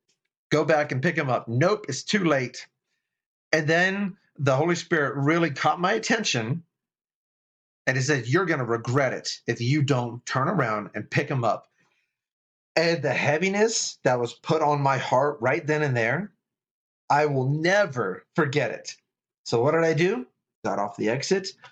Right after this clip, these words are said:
drove all the way back. It might have been, like, five miles. And then once I saw him, I was like, "Okay, there he is." And it took several more miles to get to an exit to turn back around. And I picked this, this gentleman up,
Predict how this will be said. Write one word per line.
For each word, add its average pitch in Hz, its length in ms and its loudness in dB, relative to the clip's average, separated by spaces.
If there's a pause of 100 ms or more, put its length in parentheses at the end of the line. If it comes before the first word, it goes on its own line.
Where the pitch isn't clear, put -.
(140)
drove 110 240 -2
all 233 380 2
the 247 100 2
way 220 100 6
back. 123 320 -2
It 226 220 0
might 175 180 2
have 165 80 -4
been, 143 120 -2
like, 117 180 -2
five 151 260 4
miles. 104 520 -4 (320)
And 131 100 2
then 175 140 0
once 233 180 2
I 190 80 4
saw 180 460 2
him, 165 180 -4
I 151 80 2
was 156 120 0
like, 151 180 0
"Okay, 143 320 0
there 170 240 2
he 143 100 -2
is." 101 240 -8 (300)
And 185 100 4
it 202 100 -2
took 208 320 -2
several 214 380 2
more 220 240 2
miles 127 400 0
to - 80 0
get 165 180 0
to 170 80 0
an 160 60 -2
exit 160 300 -2
to 139 100 -4
turn 151 300 -2
back 226 320 0
around. 131 480 0 (480)
And 143 100 2
I 143 80 0
picked 220 300 0
this, - 320 -4
this 143 180 0
gentleman 170 460 0
up, 110 280 -2